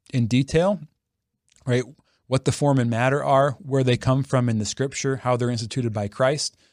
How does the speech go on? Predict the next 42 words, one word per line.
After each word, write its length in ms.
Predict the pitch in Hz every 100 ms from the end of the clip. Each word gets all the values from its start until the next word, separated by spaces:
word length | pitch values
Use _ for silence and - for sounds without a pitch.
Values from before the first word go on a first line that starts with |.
| _ _ _
how 180 | 123 123
they're 180 | 117
conferred 460 | 110 - 113 110 107
validly, 600 | 101 120 147 143 170 175 _ _ _ _
and 240 | 127 120 135 _ -
what 180 | 127 -
the, 220 | 120 - _ _
the 120 | 123
definite 480 | 107 131 - 143 131
effect 360 | 113 123 123 131
of 140 | 107
them 160 | 107 104
is. 380 | 127 180 - _ _ _ _ _ _ -
But 140 | 127
then 240 | 165 190 170
we're 120 | 135
gonna 180 | 139 135
look 220 | 135 107 _ _ _ -
and 140 | 135
take 160 | 135 123
a 60 |
deep 320 | 107 135 170 -
dive 420 | 113 107 120 - _ _ -
into 180 | 139 135
how 320 | - 175 202
do 60 |
we 120 | 196 156
receive 520 | 127 117 - 185 143
them 160 | 113
more 280 | 117 131 147
effectively? 800 | - - 190 - 107 98 - 120 _ _ _ -
How 200 | - 160
do 100 | 190
I 200 | 160 120 - _ _ _ _
receive 480 | 147 110 - 190 175
that 200 | 127 117
grace 300 | 127 135 -
that 140 | 131 -
actually 380 | 143 175 190 165
changes 460 | - 123 131 113
my 160 | 117 107
life, 440 | 131 190 101 -